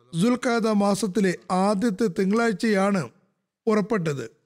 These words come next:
ദുൽ ഹലീഫയിൽ എത്തിയ ശേഷം അവിടെ ലുഹർ നമസ്കരിച്ചു. തുടർന്ന് കുർബാനിക്കുള്ള മൃഗങ്ങളെ വരുത്തിച്ചു. അത് എഴുപത് എണ്ണം ഉണ്ടായിരുന്നു. അവയെ ഹാരമണിയിച്ചു. പിന്നീട് കുറച്ച് ഒട്ടകങ്ങൾക്ക് അടയാളമിട്ടു. അതായത് അവ കുർബാനിക്കുള്ള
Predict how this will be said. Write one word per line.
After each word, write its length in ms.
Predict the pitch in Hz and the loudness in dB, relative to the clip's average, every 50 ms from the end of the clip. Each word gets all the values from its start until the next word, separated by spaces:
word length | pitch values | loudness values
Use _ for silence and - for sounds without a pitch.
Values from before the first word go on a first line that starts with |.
| _ _ _ _ _ 190 | _ _ _ _ _ 0
ദുൽ 200 | 185 262 269 240 | 0 2 2 2
ഹലീഫയിൽ 680 | 170 226 233 240 269 269 262 294 294 285 294 302 311 - | 2 2 2 2 2 2 2 2 2 2 4 2 2 0
എത്തിയ 320 | 226 233 175 254 254 262 | -2 -2 0 0 0 0
ശേഷം 580 | - - 254 254 - - 254 254 254 269 285 - | 2 0 0 0 0 0 0 0 0 -2 -2 -2
അവിടെ 220 | 208 208 214 208 | -2 0 2 2
ലുഹർ 320 | 208 202 208 190 208 233 214 | 2 2 2 2 2 0 -2
നമസ്കരിച്ചു. 680 | 185 185 185 180 170 - - 196 175 160 139 - 135 113 - - _ _ - _ _ _ _ - | -2 -2 -2 -2 -4 -2 -2 -2 -2 -2 -4 -8 -12 -14 -14 -18 _ _ -20 _ _ _ _ 0
തുടർന്ന് 360 | 190 190 208 214 208 208 262 269 | 2 2 2 2 2 0 -2 -2
കുർബാനിക്കുള്ള 760 | - _ 214 190 190 180 233 247 247 247 226 - - 208 208 | -4 _ 0 2 2 2 2 2 0 0 0 0 0 0 2
മൃഗങ്ങളെ 580 | 185 185 180 185 196 240 226 208 202 190 185 190 - | 2 2 0 0 0 0 2 2 0 0 -2 -2 -2
വരുത്തിച്ചു. 560 | 185 175 165 156 160 175 160 127 - 123 110 - _ _ _ _ _ _ _ _ 180 | -2 -2 -2 -2 -4 -6 -6 -6 -8 -12 -14 -14 _ _ _ _ _ _ _ _ -2
അത് 260 | 180 190 208 247 - - | 0 0 0 0 0 0
എഴുപത് 460 | 196 196 202 208 247 220 285 285 226 208 | 0 0 2 2 0 0 0 0 0 2
എണ്ണം 240 | 196 196 202 196 190 - | 2 0 0 -2 -4 -4
ഉണ്ടായിരുന്നു. 680 | 165 160 160 165 165 160 151 139 131 127 120 113 - _ _ - | -4 -2 0 0 0 0 -2 -4 -6 -10 -14 -16 -18 _ _ -6
അവയെ 280 | 170 170 175 180 190 175 | -4 -2 0 0 2 0
ഹാരമണിയിച്ചു. 800 | 156 165 185 202 233 233 226 220 220 220 214 180 165 - 123 - _ _ _ _ _ _ _ _ _ - | 0 0 0 0 0 0 0 0 0 0 0 -2 -4 -8 -12 -14 _ _ _ _ _ _ _ _ _ 0
പിന്നീട് 440 | 220 208 226 254 262 254 277 277 269 | 2 2 4 2 2 2 0 -2 -2
കുറച്ച് 420 | - 254 233 240 254 202 - - 277 - | -2 0 0 2 0 -2 -2 -4 -4 -2
ഒട്ടകങ്ങൾക്ക് 720 | 247 233 175 - 277 277 262 233 226 220 208 - - 202 180 - - | -2 -4 -2 0 0 0 2 2 2 0 0 -2 -4 -6 -6 -4 -4
അടയാളമിട്ടു. 720 | 175 170 165 180 202 214 226 214 180 147 127 - 120 - _ _ | -2 0 0 2 2 2 2 0 0 -2 -4 -8 -14 -16 _ _
അതായത് 480 | 151 147 151 160 165 175 175 190 220 220 - 226 | -8 -6 -4 -2 -2 0 0 -2 -2 -4 -2 -4
അവ 160 | 202 202 202 | -2 -2 -2
കുർബാനിക്കുള്ള 840 | 196 - 233 233 233 202 269 277 277 269 254 - - 233 214 190 | -2 -2 -2 -2 0 0 0 0 0 -2 -4 -2 -2 -2 0 -2